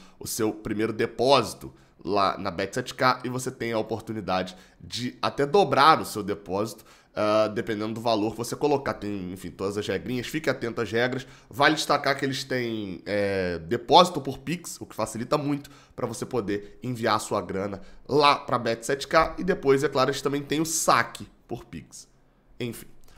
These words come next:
Vamos lá, vamos, é, mostrar alguns lances, né, da partida e tentar analisar alguns padrões.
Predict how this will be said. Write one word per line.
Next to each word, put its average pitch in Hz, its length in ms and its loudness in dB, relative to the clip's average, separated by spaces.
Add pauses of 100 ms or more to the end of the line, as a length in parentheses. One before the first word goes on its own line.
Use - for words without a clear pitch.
(300)
Vamos 202 260 6
lá, 185 220 8
vamos, 160 920 4 (140)
é, 113 160 0
mostrar 123 440 0
alguns 110 360 2
lances, 117 540 0
né, 95 140 -4
da 98 100 -4
partida 107 580 -4
e 101 60 -2
tentar 101 320 -4
analisar 101 380 -4
alguns 95 320 -4
padrões. 127 520 0